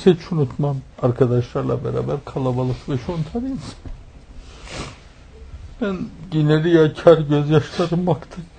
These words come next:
Yanımda oldukça gösterişli böyle kameti bala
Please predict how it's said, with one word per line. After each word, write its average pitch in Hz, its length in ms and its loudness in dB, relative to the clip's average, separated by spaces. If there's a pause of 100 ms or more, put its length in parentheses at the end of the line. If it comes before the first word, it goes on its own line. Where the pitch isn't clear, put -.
(460)
Yanımda 143 360 2
oldukça 156 440 0
gösterişli 175 920 4 (180)
böyle 160 240 2 (500)
kameti 170 560 -4
bala 262 340 -2